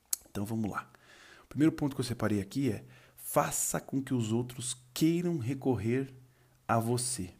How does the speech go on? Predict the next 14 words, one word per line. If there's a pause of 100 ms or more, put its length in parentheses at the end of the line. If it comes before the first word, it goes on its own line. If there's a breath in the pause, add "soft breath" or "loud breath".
para
obter
conhecimentos (440 loud breath)
e
esses
conhecimentos
sejam
transparentes (120)
e (400 loud breath)
tenham
credibilidade. (840 loud breath)
É
bem
simples.